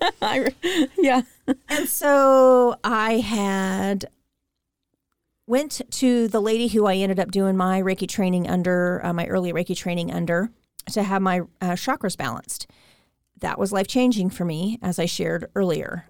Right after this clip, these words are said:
Speaker 2: Um, I took those papers home, I dove into 'em, and that was the beginning of a, a lifelong love, I guess, from this point forward, of helping to heal others through understanding their chakras and the energy that surrounds them.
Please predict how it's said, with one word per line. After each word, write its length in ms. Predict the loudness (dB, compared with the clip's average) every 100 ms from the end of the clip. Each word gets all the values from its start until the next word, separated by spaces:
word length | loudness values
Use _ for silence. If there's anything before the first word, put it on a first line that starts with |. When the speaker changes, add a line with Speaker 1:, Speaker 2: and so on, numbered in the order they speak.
| -6
Speaker 2:
Um, 320 | -6 -4 -6
I 80 | -6
took 220 | -6 -4
those 160 | -4
papers 340 | -2 -4 -4 -4
home, 200 | -4 -2
I 80 | -4
dove 260 | -2 -2
into 320 | -2 -4 -4 -4
'em, 140 | -2
and 120 | -4
that 180 | -6 -4
was 160 | -4 -2
the 80 | -4
beginning 420 | -4 -4 -4 -4
of 140 | -4
a, 180 | -4 -4 -6
a 120 | -8
lifelong 640 | -4 -4 -4 -2 -2 -2 -2
love, 220 | -2 0
I 140 | 0
guess, 220 | 0 -2 -2
from 200 | -4 -4
this 160 | -6
point 260 | -4 -6 -4
forward, 460 | -4 -2 -2 -2 -2
of 220 | -2 -2
helping 400 | -2 -2 -2 -6 -2
to 260 | 0 2 0 -6 -20 -20 -20 -12
heal 300 | -2 0 2
others 340 | 2 2 0
through 160 | -2 -4
understanding 600 | -2 -2 -2 -4 -2 -2
their 120 | -4
chakras 640 | -4 -6 -2 -2 -2 -6 -14 _ -8
and 240 | -4 -4
the 140 | -4 -2
energy 360 | -2 -2 -4
that 360 | -4 -4 -6 -10
surrounds 460 | -10 -6 -4 -4 -4
them. 260 | -2 -2